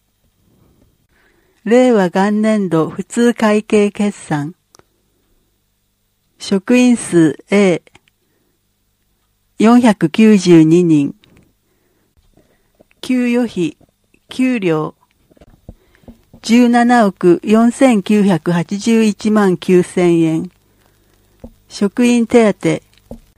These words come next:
三億一千六万五千円。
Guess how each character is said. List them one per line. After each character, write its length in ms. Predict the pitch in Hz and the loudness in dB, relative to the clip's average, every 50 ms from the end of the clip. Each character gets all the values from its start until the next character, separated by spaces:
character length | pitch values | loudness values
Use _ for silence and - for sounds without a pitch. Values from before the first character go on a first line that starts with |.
| _ _ _ _ _ _ _ | _ _ _ _ _ _ _
三 460 | _ - - - 247 254 254 247 233 | _ -12 -6 -4 -2 -2 -2 -2 -2
億 260 | 202 185 - - 180 170 | -2 -4 -2 -2 -2 0
一 140 | 180 185 | 0 -2
千 400 | - - - - 247 247 226 196 | -4 -4 -2 -2 0 0 0 -2
六 260 | 175 175 170 - 208 202 | -2 -4 -4 -4 -4 -2
万 260 | 214 208 202 170 156 | -2 -2 -2 -2 -2
五 140 | - 165 151 | -2 -4 -4
千 380 | - - 190 180 180 180 175 | -4 -4 -2 -2 0 0 0
円。 300 | 170 170 165 165 170 180 | -2 -2 -4 -6 -8 -10